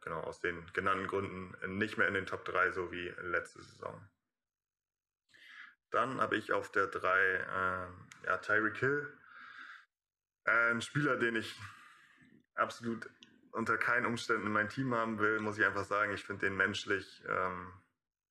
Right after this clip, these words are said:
sehr fragwürdig. Und ja, also ich muss tatsächlich sagen, selbst wenn der in Runde sieben quasi da wäre und ich hätte die Möglichkeit, ihn zu picken, ich würde ihn nicht nehmen. Ähm, nichtsdestotrotz muss man anerkennen, dass er rein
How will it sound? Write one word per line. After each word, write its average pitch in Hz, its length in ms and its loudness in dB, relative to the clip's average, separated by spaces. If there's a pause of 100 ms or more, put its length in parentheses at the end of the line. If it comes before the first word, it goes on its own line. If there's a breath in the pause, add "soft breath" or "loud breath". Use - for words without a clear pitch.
sehr 95 140 4
fragwürdig. 101 720 0 (500)
Und 90 520 -6 (680)
ja, 87 180 4
also 95 340 -2 (240)
ich 117 120 0
muss 120 180 0
tatsächlich 120 340 0
sagen, 117 220 2
selbst 113 220 2
wenn 107 120 4
der 104 180 6
in 101 120 2
Runde 107 240 0
sieben 113 300 -2
quasi 104 360 0
da 101 220 4
wäre 101 160 6
und 92 120 -4
ich 95 120 -2
hätte 98 200 0
die 98 240 0
Möglichkeit, 95 460 -2
ihn 92 120 -4
zu - 120 -12
picken, 92 240 -2
ich 87 140 -4
würde 95 200 0
ihn 95 100 -2
nicht 87 180 -8
nehmen. 104 300 -2 (520 loud breath)
Ähm, 85 460 0
nichtsdestotrotz 90 800 -2
muss 92 140 -4
man 90 160 -4
anerkennen, 90 460 2
dass 85 200 0
er 82 320 2 (540 loud breath)
rein 92 380 2